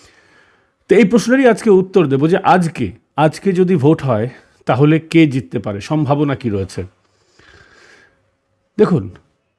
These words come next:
সবার আগে আপনাদের বুঝতে হবে পশ্চিমবঙ্গের বর্তমান রাজনৈতিক প্রেক্ষাপট, পরিস্থিতি কী রয়েছে।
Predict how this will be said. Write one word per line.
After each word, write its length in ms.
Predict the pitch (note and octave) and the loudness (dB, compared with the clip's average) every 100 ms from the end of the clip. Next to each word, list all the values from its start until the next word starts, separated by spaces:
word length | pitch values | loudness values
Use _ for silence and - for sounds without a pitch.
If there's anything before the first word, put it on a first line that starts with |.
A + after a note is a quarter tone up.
| _ _ - | _ _ -4
সবার 220 | G3 G#3 | 2 2
আগে 100 | G#3+ | 4
আপনাদের 300 | G#3 G#3 G3+ | 2 0 0
বুঝতে 260 | F3+ F#3 G3+ | 0 0 0
হবে 140 | G3 | 0
পশ্চিমবঙ্গের 540 | F#3 F3+ - F#3 F#3 F3+ | 0 -2 -2 0 2 2
বর্তমান 420 | C#3+ C#3 E3+ E3+ | 2 0 -2 -2
রাজনৈতিক 480 | D3 C#3 D#3 D#3 E3 | 0 -2 -2 -2 -4
প্রেক্ষাপট, 460 | - D3 D#3+ D#3 D#3 - | -2 -4 -2 -2 -2 -2
পরিস্থিতি 480 | D3 C#3+ - D3 D3 | -2 -2 -4 -2 -2
কী 160 | C#3 | -2
রয়েছে। 300 | G#2 G2+ F#2+ | -6 -6 -14